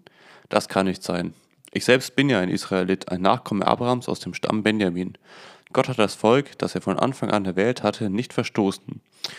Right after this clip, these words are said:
Ihr wisst doch, was in den Heiligen Schriften von Elia berichtet wird, der sich bei Gott über das Volk beklagte. „Herr“, sagte er,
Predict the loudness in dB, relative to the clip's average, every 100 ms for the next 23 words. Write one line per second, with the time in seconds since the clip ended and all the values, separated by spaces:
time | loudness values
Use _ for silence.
0 | -20 -2 0 0 0 0 2 0 0 0
1 | 0 0 0 -2 -2 -4 -4 -4 -2 0
2 | 2 2 2 0 0 -4 0 0 -2 -10
3 | _ _ 0 0 -2 -4 -2 2 0 2
4 | -2 -2 2 2 2 -6 0 0 0 -2
5 | -4 -6 _ _ -20 -20 -20 -20 -4 4
6 | 4 4 0 -2 -2 -4 -4